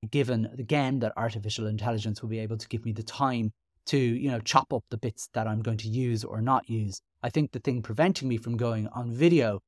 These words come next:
in the past is that I rely a lot on my show notes. So me staring at a screen doing, saying nothing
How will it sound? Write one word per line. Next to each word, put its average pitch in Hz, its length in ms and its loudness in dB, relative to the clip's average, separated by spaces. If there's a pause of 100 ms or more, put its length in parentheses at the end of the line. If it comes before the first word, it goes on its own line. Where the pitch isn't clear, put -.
(300)
in 131 180 -6
the 117 80 -2
past 117 540 0 (260)
is 120 320 -4
that 110 440 0 (260)
I 117 440 2 (260)
rely 143 340 6
a 113 80 2
lot 127 380 4
on 123 140 -4
my 110 120 0
show 127 280 2
notes. 110 380 -2 (260)
So 127 180 -2
me 135 220 0
staring 117 420 0
at 107 60 0
a 104 40 -4
screen 113 480 -4 (140)
doing, 110 340 -2
saying 110 340 0
nothing 113 360 -2